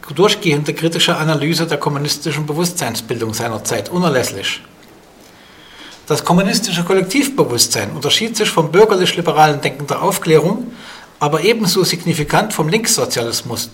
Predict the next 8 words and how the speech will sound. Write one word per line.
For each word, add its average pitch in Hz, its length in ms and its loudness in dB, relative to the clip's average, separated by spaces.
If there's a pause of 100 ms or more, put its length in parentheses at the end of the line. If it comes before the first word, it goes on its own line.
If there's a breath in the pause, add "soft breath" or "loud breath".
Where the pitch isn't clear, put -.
der 113 100 -6
nicht-kommunistischen 135 880 -4
Arbeiterbewegung, 113 840 -2 (720 loud breath)
der 127 100 0
dem 123 140 -2
klassischen 175 520 2
Marxismus 147 500 0
entsprang. 107 480 -6